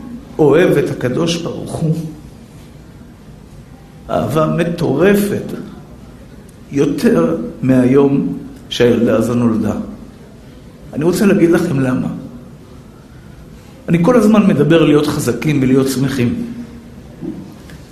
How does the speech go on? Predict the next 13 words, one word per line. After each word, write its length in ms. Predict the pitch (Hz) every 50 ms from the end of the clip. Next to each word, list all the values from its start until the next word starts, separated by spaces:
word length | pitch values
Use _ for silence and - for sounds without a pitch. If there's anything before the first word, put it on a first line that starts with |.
| - -
אני 140 | 131 147 170 170
כל 180 | 170 240 240 220
הזמן 400 | 202 - 185 185 190 180 175 175 175 175 - - - - - - - - - - -
מחזק, 580 | 160 180 180 170 160 135 160 180 190 185 - - - - - - - - - - - - - - - - - - - - - - - - - - - - - - - - - - - 220 185
והקדוש 400 | 214 233 233 247 240 254 254 254
ברוך 200 | 208 233 226 -
הוא 160 | - 214 208
אמר, 200 | 202 208 202 202
"בוא 160 | 196 196 214
נראה 220 | 208 202 196 190 190
את 100 | 190 196
יגאל 260 | 185 160 156 143 143 143
כהן 380 | 170 165 165 147 143 151 -